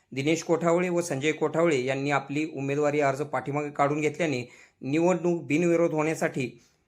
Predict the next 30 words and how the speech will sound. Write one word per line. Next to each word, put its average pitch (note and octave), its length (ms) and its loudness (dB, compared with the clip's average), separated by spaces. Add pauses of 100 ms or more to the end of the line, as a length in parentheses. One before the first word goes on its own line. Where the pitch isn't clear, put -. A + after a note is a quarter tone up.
(580)
महांकाली D3+ 480 0
सहकारी D3 400 0
साखर C#3 320 0
कारखान्याच्या C#3+ 540 0
विद्यमान C3+ 460 -2
चेअरमन C#3 420 -4
अनिताताई C3 520 -4
सगरे, C3 320 -2
युवा C3 280 -4
नेते C3 300 -6
शंतनू B2+ 400 -8
भैया B2 260 2
सगरे, C3+ 380 -2
सांगली C3+ 300 -4
जिल्हा B2+ 240 -4
मध्यवर्ती B2+ 480 -6
बँकेचे B2 440 -6
संचालक C3 440 -4
सुरेशभाऊ B2 460 -4
पाटील B2 340 0 (460)
यांनी D3+ 380 4
विशेष C#3 300 -2
प्रयत्न C3+ 380 -4
केले. A#2+ 200 0
त्यामुळे C#3+ 440 2
अनुराधा D3+ 640 2
सगरे D3 380 0
यांची B2+ 340 -2
नगरसेवकपदी C#3+ 840 -2 (380)
आज D3+ 260 6